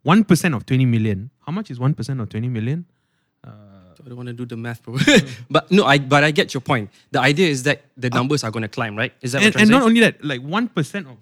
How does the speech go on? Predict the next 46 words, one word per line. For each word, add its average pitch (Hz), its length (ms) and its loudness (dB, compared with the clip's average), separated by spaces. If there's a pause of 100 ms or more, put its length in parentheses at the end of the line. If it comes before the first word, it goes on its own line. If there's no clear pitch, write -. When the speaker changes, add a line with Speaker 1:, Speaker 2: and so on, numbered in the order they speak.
(260)
Speaker 1:
how 175 80 -20
much 208 160 -20
is, 127 100 -18 (640)
<laughs> - 560 -18
let 147 120 2
me, 123 60 -4 (300)
let 117 120 -6
me 113 60 -6
just, 113 320 -6
I'm 117 160 -6
a 123 40 -2
lawyer, 120 300 0
man. 107 140 -8
I 107 100 -10
can't. - 580 -2
<laughs> - 500 -20
Speaker 2:
Dude, 139 120 -8
I 127 100 -2
studied 151 300 -6
economics. 127 420 -6
I 120 60 -4
have 131 80 -4
a 131 40 -4
degree 190 280 2
in 139 60 4
economics, 151 380 4
but - 160 4
I 131 80 2
don't 180 120 6
Speaker 1:
<laughs> 202 60 6
Oh, 202 40 6
Speaker 2:
even 220 100 8
Speaker 1:
yeah. 262 160 6
Speaker 2:
wanna, 160 240 6
I 139 120 4
don't 202 160 4
even 175 180 2
wanna 151 160 4
compute 123 380 0
it, 110 140 0
bro. 104 140 -14 (260)
Speaker 1:
<laughs> - 280 -20
Wait, 104 280 -12
this 120 200 -12
is, 110 200 -20 (320)
uh, 76 40 -20